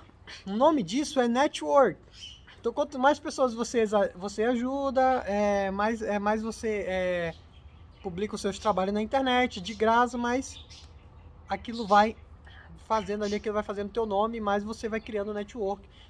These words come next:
E quando você criar um nível de network ali de pessoas, empresas, corporações,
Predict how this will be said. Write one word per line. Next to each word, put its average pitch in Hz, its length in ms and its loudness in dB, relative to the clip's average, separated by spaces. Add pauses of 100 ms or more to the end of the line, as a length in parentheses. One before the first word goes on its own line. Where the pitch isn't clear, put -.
E 190 80 -10
quando 208 260 -4
você 214 240 -6
criar 214 340 -2
um 262 100 0
nível 254 440 0
de 220 140 -10
network 214 680 -4
ali 185 160 -8
de 190 80 -16
pessoas, 202 680 -4 (280)
empresas, 190 840 -4
corporações, 190 580 -4